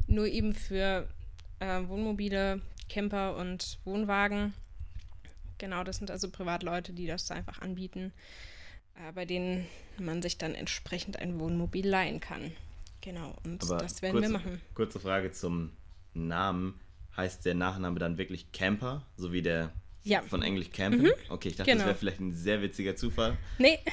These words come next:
Speaker 2: dass einfach der Typ Camper hieß und dachte, ja, bei dem Namen weiß ich jetzt, was ich, äh, was ich mal arbeiten muss, ne?
Speaker 1: Ja, ist jetzt
Speaker 2: Hätte
Speaker 1: so ein
Speaker 2: auch sein können.
Speaker 1: Henne-Ei-Problem, woher da jetzt
Speaker 2: Ja.
Speaker 1: was kommt,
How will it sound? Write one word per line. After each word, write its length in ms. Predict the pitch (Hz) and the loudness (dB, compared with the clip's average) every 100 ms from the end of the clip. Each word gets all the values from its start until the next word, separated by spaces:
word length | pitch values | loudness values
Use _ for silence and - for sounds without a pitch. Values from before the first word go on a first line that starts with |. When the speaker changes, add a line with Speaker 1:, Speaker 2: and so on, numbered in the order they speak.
| - - | -2 0
Speaker 2:
dass 140 | 214 - | 0 2
einfach 300 | 90 98 98 | 2 2 2
der 120 | 92 | 0
Typ 200 | 110 - | 0 0
Camper 260 | 120 127 101 | 0 2 2
hieß 260 | 98 92 | 2 0
und 80 | 90 | 0
dachte, 400 | 90 87 95 92 - - - - - - - | 0 0 -2 -2 -4 -10 -12 -14 -16 -16 2
ja, 140 | 92 87 | 10 10
bei 160 | 82 | 10
dem 160 | 82 87 | 6 4
Namen 280 | 85 95 101 | 4 4 4
weiß 220 | 104 85 | 2 0
ich 40 | |
jetzt, 220 | 87 - | -4 -4
was 120 | 87 82 | -4 -4
ich, 140 | 87 | -4
äh, 220 | 65 82 85 - | -4 -4 -4 -6
was 160 | 90 82 | -2 -2
ich 80 | 82 | 0
mal 120 | 85 | 0
arbeiten 340 | 64 82 80 | 2 2 0
muss, 200 | 85 80 | -2 -6
ne? 160 | 82 98 - - - - - | -6 -8 -10 -18 -16 -16 -2
Speaker 1:
Ja, 120 | 240 | 2
ist 120 | 240 | 4
jetzt 100 | 285 | 4
Speaker 2:
Hätte 40 | 240 | 4
Speaker 1:
so 60 | |
ein 60 | 254 | 6
Speaker 2:
auch 80 | 254 | 6
sein 120 | 262 | 6
können. 100 | 240 | 6
Speaker 1:
Henne-Ei-Problem, 580 | 202 311 320 285 302 285 | 8 8 8 6 8 8
woher 400 | 254 285 262 302 | 6 6 8 8
da 140 | 285 | 8
jetzt 380 | 254 262 - - | 6 2 -2 -8
Speaker 2:
Ja. 260 | 175 - 82 | -4 -2 6
Speaker 1:
was 220 | 240 262 | 6 6
kommt, 420 | - 262 415 453 | 6 6 6 2